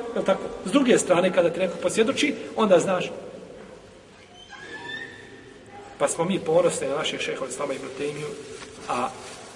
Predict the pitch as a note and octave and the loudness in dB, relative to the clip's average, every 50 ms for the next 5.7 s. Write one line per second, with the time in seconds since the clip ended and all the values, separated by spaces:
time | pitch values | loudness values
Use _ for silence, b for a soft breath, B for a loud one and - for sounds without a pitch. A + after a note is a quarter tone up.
0 | - - - - - - - - D3+ C3+ - - - - - D3+ C#3 C3+ C3+ C#3 | -16 -16 -14 -12 -10 -8 -4 -4 -4 -4 -4 -6 -6 -6 -4 -4 -6 -6 -6 -8
1 | C3 A#2+ - C3 B2+ B2+ C3+ C3 B2 A#2+ B2+ C3 B2+ A#2 A2+ B2 A#2+ - B2+ C3+ | -10 -10 -8 -8 -8 -6 -6 -6 -6 -4 -6 -6 -6 -6 -8 -8 -10 -10 -10 -12
2 | - - - - - B2+ - - - A2+ A2 - C3+ B2 A#2+ B2 - - - - | -14 -14 -16 -16 -16 -16 -16 -16 -18 -18 -16 -14 -14 -14 -14 -14 -16 -18 -18 -16
3 | - - - - - - - - - - - - - - - - _ - - - | -16 -16 -16 -16 -18 -20 -20 -20 -20 -20 -20 -20 -20 -20 -20 -20 _ -20 -20 -20
4 | - - - - - - - - - - - - - - - - - - - - | -20 -20 -20 -20 -20 -20 -20 -20 -20 -20 -20 -20 -20 -20 -20 -20 -20 -20 -18 -16
5 | - - - F3 E3 D3+ C3+ - D#3+ D3+ - - E3+ E3 | -14 4 6 8 8 8 6 4 0 -2 -2 -2 -4 -4